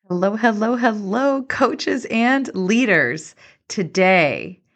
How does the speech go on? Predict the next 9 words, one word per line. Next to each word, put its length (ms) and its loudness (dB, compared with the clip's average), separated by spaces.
we 380 -4
are 100 -6
going 300 -6
to 100 -6
dive 540 -4
into 340 -8
the 260 -8
messy 800 -4
yet 400 -4